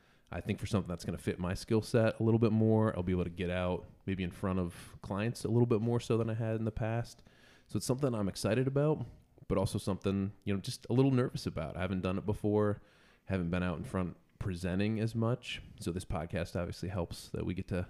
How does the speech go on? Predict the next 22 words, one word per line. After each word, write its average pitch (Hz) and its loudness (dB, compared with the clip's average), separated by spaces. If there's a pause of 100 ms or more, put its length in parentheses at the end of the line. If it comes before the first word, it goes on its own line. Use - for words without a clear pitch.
(280)
talk - -2
amongst 101 0
ourselves, 95 0 (520)
but 87 0
to 107 -2
do 101 2
that 95 0
in 85 -6
front 90 -2
of, 87 -4
like, 87 -4
a, 80 -4
you 85 -4
know, 82 0
a 90 -2
larger 82 -4
audience 82 -4
is - -8
something - -6
I 85 -6
haven't 82 -6
done. 87 -6